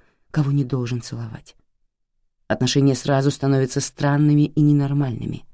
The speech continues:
и оба начинают неестественно себя вести. Придумывают разные причины, чтобы друг друга избегать.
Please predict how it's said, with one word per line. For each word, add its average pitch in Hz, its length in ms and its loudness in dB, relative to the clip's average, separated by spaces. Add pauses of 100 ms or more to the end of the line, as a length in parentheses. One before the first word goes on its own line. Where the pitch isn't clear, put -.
(680)
и 165 100 6
оба 202 280 6
начинают 170 520 4
неестественно 151 840 2
себя 120 320 -4
вести. - 480 -8 (640)
Придумывают 143 720 4
разные 131 440 2
причины, 127 560 2
чтобы 117 340 -2
друг 117 240 -2
друга 110 380 0
избегать. 104 560 -8